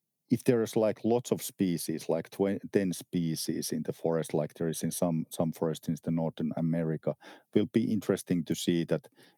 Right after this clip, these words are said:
is it more like the total volume, or do we really get to the species recognition? So there are those sort of things. And, and, and let's say, like, a total jungle,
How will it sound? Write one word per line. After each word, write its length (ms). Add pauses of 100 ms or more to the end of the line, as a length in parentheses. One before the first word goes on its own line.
is 80
it 100
more 300
like 300
the 160
total 420
volume, 580
or 300 (160)
do 60
we 160
really 320
get 240
to 80
the 100
species 580
recognition? 720 (560)
So 140
there 180
are 60
those 240
sort 140
of 100
things. 240
And, 240
and, 160
and 180
let's 200
say, 120
like, 240
a 140 (320)
total 420
jungle, 560